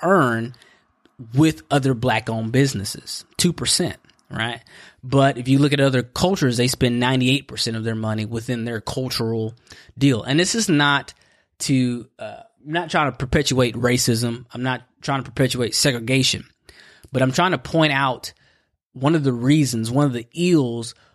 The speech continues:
of why, uh, black people are in the situation that they're in today, that we are in today.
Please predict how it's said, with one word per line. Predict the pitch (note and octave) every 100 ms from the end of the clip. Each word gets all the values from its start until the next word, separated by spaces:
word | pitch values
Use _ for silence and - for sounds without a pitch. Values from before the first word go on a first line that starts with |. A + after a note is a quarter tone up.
| _
of | B2+
why, | A2+ B2+ B2+ B2+ A#2+ A2+ -
uh, | A#2 A#2+ A#2+
black | C3 C3 -
people | C3 A#2+
are | A#2
in |
the | A2+
situation | A2+ A#2 A2+ A2+ - A#2
that | G#2+
they're | A2 A2
in | G2+
today, | B2+ C3+ F#3+ - -
that | C3 A2+
we | C3+ F#3+
are | A2+
in | G#3+ G#3
today. | - C#3+ G#3 -